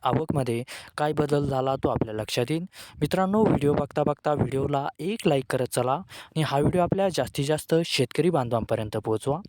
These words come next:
तर बघूया मित्रांनो, आजच्या कृषी उत्पन्न बाजार समिती पुणे गुलटेकडी येथील रिअल कांदा मार्केट रिपोर्टमध्ये काय बदल झाला, आजची आवक कशी आली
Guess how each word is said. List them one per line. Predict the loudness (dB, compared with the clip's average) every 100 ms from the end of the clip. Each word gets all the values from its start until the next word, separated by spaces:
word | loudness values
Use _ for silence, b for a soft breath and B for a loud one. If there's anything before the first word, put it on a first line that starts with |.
| B B B B -6
तर | 0
बघूया | 0 4 4 4
मित्रांनो, | 2 0 2 0 0
आजच्या | -4 0 0
कृषी | 0 0 2 2
उत्पन्न | 0 -6 -2 0
बाजार | 0 0 -2
समिती | 0 -2 0 -2 -2 B B B -12
पुणे | -8 -6 -6
गुलटेकडी | -2 0 2 -2 2 0 0 0
येथील | 0 2 2
रिअल | 4 2
कांदा | 0 -2 -2 -2
मार्केट | -2 0 0 2
रिपोर्टमध्ये | 0 0 -4 -4 -8
काय | -14 -4
बदल | -2 2 2
झाला, | 2 2 2 -2 B B -4
आजची | -4 0 -2 0
आवक | 0 0 0
कशी | 0 2
आली | 2 0